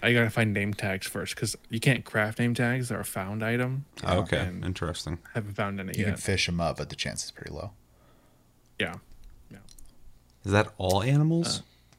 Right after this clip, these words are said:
Speaker 3: Or enemies. You could name a zombie if you really wanted to.
Speaker 2: Oh, weird.
Speaker 3: It's just an item that names N P Cs.
Speaker 2: Hmm.
Speaker 3: <laughs> Yeah.
Speaker 1: Yeah.
Speaker 3: So.
Speaker 2: Would the zombie still
Speaker 1: Yeah.
Speaker 2: be hostile?
Speaker 3: Oh, yeah.
Speaker 2: Okay.
Speaker 3: It just won't
Speaker 1: Yep.
Speaker 3: despawn now.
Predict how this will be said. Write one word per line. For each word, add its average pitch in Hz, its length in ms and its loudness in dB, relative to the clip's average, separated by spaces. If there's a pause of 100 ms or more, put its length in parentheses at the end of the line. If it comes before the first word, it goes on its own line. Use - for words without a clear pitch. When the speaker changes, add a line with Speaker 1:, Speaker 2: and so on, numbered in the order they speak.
(520)
Speaker 3:
Or 98 540 6
enemies. 98 560 4
You 101 100 0
could 95 160 -2 (140)
name 95 300 4
a 87 40 2
zombie 98 340 8
if 85 100 -4
you 92 80 0
really 95 160 2
wanted 98 240 4
to. 92 220 -2 (440)
Speaker 2:
Oh, 95 200 2
weird. 87 440 0
Speaker 3:
It's 98 100 2
just 110 140 4
an 101 80 8
item 95 220 10
that 90 140 2
names 90 440 0 (920)
N 98 120 0
P 90 100 -4
Cs. 80 380 -6 (260)
Speaker 2:
Hmm. 127 160 6 (100)
Speaker 3:
<laughs> - 140 -18
Yeah. 101 140 2 (1160)
Speaker 1:
Yeah. 107 60 -2
Speaker 3:
So. 92 200 -6
Speaker 2:
Would 104 140 6
the 101 100 4
zombie 95 280 8
still - 140 2
Speaker 1:
Yeah. 98 40 2
Speaker 2:
be 90 60 2
hostile? 90 560 0 (400)
Speaker 3:
Oh, 95 140 2
yeah. 98 240 2 (220)
Speaker 2:
Okay. - 440 -2
Speaker 3:
It 101 120 4
just 98 300 6
won't 101 320 4
Speaker 1:
Yep. 98 120 2
Speaker 3:
despawn 98 400 6
now. 80 260 2